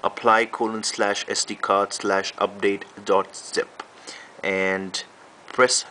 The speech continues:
the home key after that." So what I'll do is I will just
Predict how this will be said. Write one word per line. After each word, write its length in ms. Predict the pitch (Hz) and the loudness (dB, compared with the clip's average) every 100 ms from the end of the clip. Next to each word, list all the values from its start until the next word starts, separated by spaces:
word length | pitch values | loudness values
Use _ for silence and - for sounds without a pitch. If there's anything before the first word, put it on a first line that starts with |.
| - | -8
the 120 | 101 | -4
home 240 | 98 95 90 | -2 -2 -4
key 180 | - 80 | -4 -4
after 220 | - - | -2 -4
that." 260 | 71 - - - - - - - - | -6 -12 -16 -20 -20 -20 -20 -20 -18
So 800 | - - 123 131 135 131 135 131 - - | -4 2 6 6 4 2 0 -2 -6 -4
what 120 | 113 | 2
I'll 240 | 123 123 113 127 | 4 4 2 2
do 180 | 113 92 | 2 4
is 440 | 90 95 98 - | 2 2 2 -2
I 180 | - 101 | 2 2
will 160 | 101 | 2
just 520 | 101 104 104 - - | -2 0 0 -2 -2